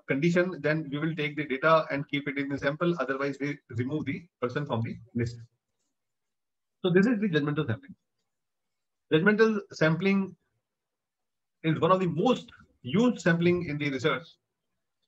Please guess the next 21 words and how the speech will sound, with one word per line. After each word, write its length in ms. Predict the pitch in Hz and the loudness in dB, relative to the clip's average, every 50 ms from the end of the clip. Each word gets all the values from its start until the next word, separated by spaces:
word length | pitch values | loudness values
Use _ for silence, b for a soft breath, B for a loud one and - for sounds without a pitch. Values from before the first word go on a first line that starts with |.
| _ _ _ _ _ - | _ _ _ _ _ -6
in 120 | 135 135 | -6 -4
P 140 | 107 127 143 | -2 0 0
H 100 | 160 170 | 2 2
D. 260 | 170 151 127 123 - _ _ _ _ - 113 - _ _ _ _ _ _ _ _ _ _ - | 2 0 -2 -4 -8 _ _ _ _ -20 -20 -20 _ _ _ _ _ _ _ _ _ _ -6
And 220 | 139 175 180 170 165 - | -4 -2 -2 -2 0 0
why 240 | 147 196 220 220 196 | 2 2 2 0 0
I 180 | 160 165 175 165 | 2 4 4 4
also 320 | 160 151 156 156 196 185 180 | 4 4 2 2 2 0 0
support 360 | 170 170 180 196 202 175 165 | 0 2 4 4 4 4 4
the 120 | 170 165 | 2 0
judgmental 340 | 147 143 135 151 151 156 147 | 0 0 -2 -2 -2 -2 -2
sampling, 380 | - 143 135 143 151 156 147 113 104 | -2 -4 -4 -2 -2 -4 -4 -4 -6
because 520 | - 123 175 170 147 135 131 - - - _ - - _ _ _ _ _ _ _ _ _ _ _ _ _ - | -4 0 2 2 2 0 -2 -6 -14 -20 _ -20 -20 _ _ _ _ _ _ _ _ _ _ _ _ _ -2
random 320 | 113 151 190 220 220 208 | 0 2 2 4 4 4
sampling 400 | - 202 196 185 208 214 208 175 | 4 4 4 4 4 2 2 0
you 140 | - 277 143 | 0 -2 -4
cannot 380 | - - 131 127 139 139 135 | -4 -4 -2 0 0 0 0
do. 120 | 135 135 139 - - _ _ _ _ _ _ _ _ _ _ _ _ _ _ _ _ _ _ _ - | -2 -4 -4 -6 -12 _ _ _ _ _ _ _ _ _ _ _ _ _ _ _ _ _ _ _ 2
And 220 | 160 185 196 190 185 | 2 4 4 2 0
you 220 | 156 156 170 185 | 2 6 8 8
are 180 | 190 190 190 | 8 8 6